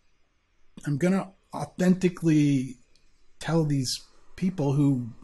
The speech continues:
you know, like the podcast that if they just shared it, it would really help me.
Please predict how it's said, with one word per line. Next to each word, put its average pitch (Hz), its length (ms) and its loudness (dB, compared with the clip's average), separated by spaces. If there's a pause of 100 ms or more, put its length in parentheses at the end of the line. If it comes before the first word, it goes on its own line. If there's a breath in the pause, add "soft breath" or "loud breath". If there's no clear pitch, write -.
(240)
you 139 120 -2
know, 127 300 -4
like 156 320 -2
the 143 60 -12
podcast 160 640 -8 (380 loud breath)
that 139 220 -2
if 180 240 0
they 143 220 0
just 135 540 -4
shared 139 400 -2
it, 107 280 -10
it 117 180 -8
would 107 260 -8
really 113 300 -2
help - 340 -10
me. 127 340 0